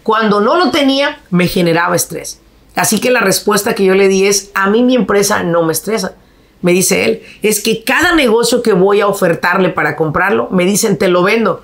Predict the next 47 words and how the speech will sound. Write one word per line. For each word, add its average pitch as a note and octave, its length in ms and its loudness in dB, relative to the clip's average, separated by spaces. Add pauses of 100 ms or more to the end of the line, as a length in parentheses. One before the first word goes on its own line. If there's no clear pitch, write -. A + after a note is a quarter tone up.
porque F#3+ 220 -2
ya G3 100 0
no G#3 160 -2
puedo G#3 300 -2
con E3 160 -2
el D3 100 -2
estrés'". C#3+ 480 -8 (140)
<laughs> - 600 -6
Y A3+ 140 2
yo D4+ 180 0
creo D4+ 280 0
que C#4+ 140 -2
no A#3 280 2
es A#3 140 -2
el G3+ 120 2
estrés. F#3+ 500 -2 (480)
Es - 100 -4
que A#3 80 -2
estas A#3+ 240 -2
personas A3 520 0
generaron F#3+ 520 0
dinero F3 380 0
de F3+ 100 2
esa F3 120 -2
empresa, E3+ 420 -2 (260)
pero F#3 160 0
nunca G3 260 0
construyeron E3 640 0
un D#3 100 -4
estilo D3 340 -4
de C3 60 -2
vida. B2+ 200 -6 (560)
Y A3 160 2
quien A3+ 220 0
no C4 160 0
construye C4+ 420 0
un B3+ 120 2
estilo A3+ 380 0
de G3 120 2
vida, F#3+ 360 0 (280)
no A#3 280 0
crea A3+ 320 0
lo A3 160 -2
que F#3+ 80 -2
se E3 180 2
llama F3 680 0
fugas. - 760 -2